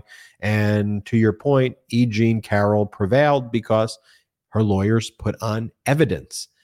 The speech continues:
facts. And when you present the facts to juries, devoid of the disinformation chamber that's out there on Fox and all this right-wing media, over and over and over again, the juries come back and find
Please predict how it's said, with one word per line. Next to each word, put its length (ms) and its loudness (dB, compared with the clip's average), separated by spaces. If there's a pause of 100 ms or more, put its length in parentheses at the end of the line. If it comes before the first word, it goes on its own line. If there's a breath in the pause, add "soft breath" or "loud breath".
(320)
facts. 760 -2 (220)
And 120 -2
when 180 2
you 120 4
present 580 0
the 80 2
facts 720 -2 (200)
to 180 4
juries, 680 2 (460 soft breath)
devoid 800 4
of 240 -2
the 80 2
disinformation 1400 -2
chamber 540 -4
that's 240 -6
out 280 -2
there 280 -2 (300 loud breath)
on 160 -6
Fox 480 -2
and 80 0
all 160 4
this 240 -4
right-wing 560 -2
media, 480 0 (500 soft breath)
over 360 4
and 100 4
over 280 2
and 100 0
over 300 -4
again, 360 -6 (200)
the 80 0
juries 420 -2
come 200 -2
back 320 -2
and 140 -2
find 500 -4